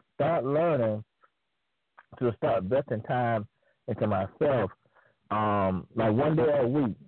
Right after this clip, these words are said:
uh, I do something for me. I, I had to learn how to, uh, call it a date night day. So one day out of this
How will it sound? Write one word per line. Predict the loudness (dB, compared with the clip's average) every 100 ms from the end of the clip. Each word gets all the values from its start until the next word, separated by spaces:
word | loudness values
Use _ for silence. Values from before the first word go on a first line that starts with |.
| _ -6
uh, |
I | -2 -2 -2 -2 -4 -4 -2
do | -2 0
something | -2 0
for | 0
me. | 2
I, | 0 0 -2 -2 -2
I |
had | 0
to | 2
learn | 2 2 2
how | 0
to, | 0
uh, | 0 0 0
call | 0 2
it | 2
a |
date | 2 0 0
night | 0 -2 0
day. | -2 -2 -4 _ _ -2
So | 0
one | 2 2 2
day | 2
out | 0 0
of |
this | -2